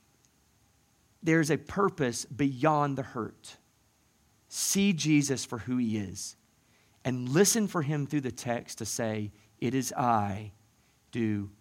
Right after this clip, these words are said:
not be afraid." All right, we're gonna see one last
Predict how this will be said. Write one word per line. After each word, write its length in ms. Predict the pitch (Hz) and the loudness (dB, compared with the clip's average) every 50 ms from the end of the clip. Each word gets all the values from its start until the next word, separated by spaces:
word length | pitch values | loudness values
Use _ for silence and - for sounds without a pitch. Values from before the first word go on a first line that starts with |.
| _ _ - | _ _ -16
not 380 | - 117 104 101 101 110 104 - - _ _ _ | -8 -6 -4 -4 -4 -6 -10 -14 -18 _ _ _
be 320 | - 101 101 101 - 101 - _ _ _ _ _ _ _ _ _ _ _ _ _ - | -10 -10 -8 -10 -12 -14 -18 _ _ _ _ _ _ _ _ _ _ _ _ _ -20
afraid." 560 | 107 - - 104 104 104 110 110 - _ _ _ _ _ _ _ _ _ _ _ _ _ _ _ _ _ _ _ _ _ _ _ _ _ _ _ _ - - - | -18 -16 -14 -12 -12 -12 -14 -18 -20 _ _ _ _ _ _ _ _ _ _ _ _ _ _ _ _ _ _ _ _ _ _ _ _ _ _ _ _ -8 0 2
All 80 | 127 | 4
right, 200 | 120 107 101 101 - - - _ _ _ _ _ _ | 4 4 2 -2 -8 -16 -20 _ _ _ _ _ _
we're 80 | 135 127 | -2 -2
gonna 100 | 139 127 | 0 0
see 220 | - - 151 139 | 2 2 2 2
one 340 | 123 123 131 135 143 156 160 | 2 4 4 4 4 4 4
last 480 | 147 143 135 135 131 123 - - - | 4 6 6 6 4 2 0 -8 -12